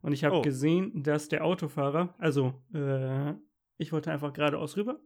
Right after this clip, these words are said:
Speaker 1: und der Autofahrer wollte
Speaker 2: Okay.
Speaker 1: rechts abbiegen. Also halt direkt
Speaker 2: Ah,
Speaker 1: meine
Speaker 2: hat also deine Spur gekreuzt.
Speaker 1: Genau, korrekt. Und ich hatte grün.
Speaker 2: Okay.
Speaker 1: Er hatte noch
Speaker 2: Auch grün.
Speaker 1: gelb.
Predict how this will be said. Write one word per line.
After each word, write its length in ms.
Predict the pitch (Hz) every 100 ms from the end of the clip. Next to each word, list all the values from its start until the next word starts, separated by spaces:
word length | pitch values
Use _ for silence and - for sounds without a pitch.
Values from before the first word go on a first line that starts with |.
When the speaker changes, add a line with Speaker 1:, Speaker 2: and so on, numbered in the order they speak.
| -
Speaker 1:
und 240 | 165 156
der 160 | 160 160
Autofahrer 500 | 156 160 160 147 139
wollte 200 | 139 143
Speaker 2:
Okay. 120 | 160
Speaker 1:
rechts 200 | 151 175
abbiegen. 420 | 151 - - - - _
Also 220 | - 147 135
halt 180 | 120
direkt 460 | 131 143 143 - -
Speaker 2:
Ah, 560 | 170 139 131 113 110 101
Speaker 1:
meine 280 | 147 143 143
Speaker 2:
hat 160 | 151 156
also 240 | 123 120
deine 220 | 123 127
Spur 280 | 120 - 135
gekreuzt. 440 | 113 - 107 98 151
Speaker 1:
Genau, 220 | 196 131
korrekt. 400 | 156 139 - - _ _ _ -
Und 340 | 156 147 131
ich 120 | 147 147
hatte 140 | 135
grün. 180 | 139 175
Speaker 2:
Okay. 220 | 269 139 _ _ _ _ _ _ -
Speaker 1:
Er 140 | 151
hatte 460 | 143 - 139 131 131 _ _
noch 560 | 151 135 135 156 180 - 156
Speaker 2:
Auch 220 | 143 131
grün. 140 | - 147
Speaker 1:
gelb. 320 | 208 302